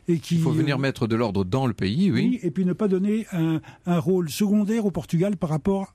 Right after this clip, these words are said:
Speaker 1: à la, à, à la colonie. Et il laisse son fils,
Speaker 2: Mhm.
Speaker 1: Pedro, Pierre
Speaker 2: Le
Speaker 1: Ier,
Speaker 2: célèbre, oui.
Speaker 1: Père, Père Pierre,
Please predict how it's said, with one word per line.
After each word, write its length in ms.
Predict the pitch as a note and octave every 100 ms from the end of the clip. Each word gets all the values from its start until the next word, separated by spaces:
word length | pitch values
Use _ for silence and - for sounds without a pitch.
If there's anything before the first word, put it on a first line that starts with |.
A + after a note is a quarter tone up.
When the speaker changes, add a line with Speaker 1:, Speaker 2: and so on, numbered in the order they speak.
| -
Speaker 1:
à 140 | F#3+
la, 460 | F3+ D3+ D3 C3+ C3+ - - - - -
à, 320 | F#3 E3 G3
à 40 |
la 100 | F3
colonie. 460 | E3+ G#3 C4 A3 F#3+ - - - - - - -
Et 100 | G#3+
il 140 | F#3 F3
laisse 360 | A3+ G#3+ - -
son 180 | F3+
fils, 440 | D3+ F3 G#3 - -
Speaker 2:
Mhm. 180 | A#2 F#2
Speaker 1:
Pedro, 520 | A#2+ D#3+ C3+ G3 C#4+ D4 _ _ _ _ _
Pierre 180 | - E3
Speaker 2:
Le 80 | G3
Speaker 1:
Ier, 60 | D#3+
Speaker 2:
célèbre, 580 | E3 - F#2+ A2 - C#2
oui. 120 | G#2 D3
Speaker 1:
Père, 160 | F#3+ F#3
Père 360 | - F3+ - F3+
Pierre, 180 | -